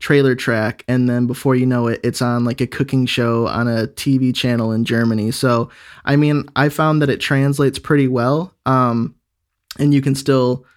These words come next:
tell all sorts of stories. It doesn't have to always strictly be trailers, even though trailers are the thing I keep in mind.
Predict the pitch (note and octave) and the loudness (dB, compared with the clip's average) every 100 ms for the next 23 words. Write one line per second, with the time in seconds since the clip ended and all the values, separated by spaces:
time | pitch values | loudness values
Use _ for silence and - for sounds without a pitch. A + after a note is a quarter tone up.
0 | _ - C#3+ B2 A#2+ - B2+ B2+ - C3 | _ -6 -2 0 -2 -2 0 0 0 -2
1 | C3 B2 - A#2+ A#2 C3 C3 A#2+ B2+ A#2+ | -2 -6 -2 0 0 -2 -2 -2 -2 -2
2 | - - A#2+ A#2+ - B2 A#2+ A#2+ B2 B2+ | -2 -2 0 -2 -2 -4 -2 -4 -2 -4
3 | - A#2+ A2+ A2+ B2 B2 A#2 A2+ A2 - | -2 -2 0 -2 0 0 0 0 -2 -2
4 | B2 A#2 A#2 - - - A#2+ - B2+ A2+ | -2 0 -2 -4 -8 -4 -4 -4 -4 -2
5 | G#2 - A#2 A2+ G#2+ A2+ D#3+ | -4 -6 -4 -2 -2 -2 -2